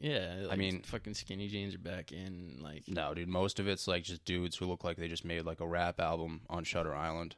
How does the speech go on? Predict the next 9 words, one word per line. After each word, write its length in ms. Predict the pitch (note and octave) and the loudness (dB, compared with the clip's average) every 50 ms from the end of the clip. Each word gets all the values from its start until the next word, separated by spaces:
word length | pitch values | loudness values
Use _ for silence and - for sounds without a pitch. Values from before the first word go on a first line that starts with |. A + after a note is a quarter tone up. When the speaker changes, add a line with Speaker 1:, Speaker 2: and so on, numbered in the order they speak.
| - - - - - - - - - - - - - - | -10 -12 -10 -10 -12 -14 -16 -18 -20 -20 -20 -20 -10 -4
Speaker 2:
And 60 | - | -4
they're 60 | F2+ | -2
just 160 | F2 - - - | -2 -2 2 4
absolutely 460 | F2+ F2+ F2 - - - F2 D#2+ D#2+ | 6 6 6 6 2 -2 -2 -2 -2
crushing 420 | - - - F2 E2 - - D#2 D2+ | -2 2 4 4 4 4 2 -2 -4
it. 80 | - - - - - _ - | -6 -8 -12 -20 -20 _ -10
Speaker 1:
SoundCloud 640 | - - - - A2 G#2 G2 F#2+ - F#2 D#2 C2 E2 | -8 -6 -4 -4 -4 -4 -4 -2 -2 -2 -2 -2 -4
rappers. 400 | D#2+ C2+ C2 C2 - - - - - - | -6 -6 -8 -8 -10 -12 -14 -12 -6 -2
Speaker 2:
Yeah. 120 | - - | 0 0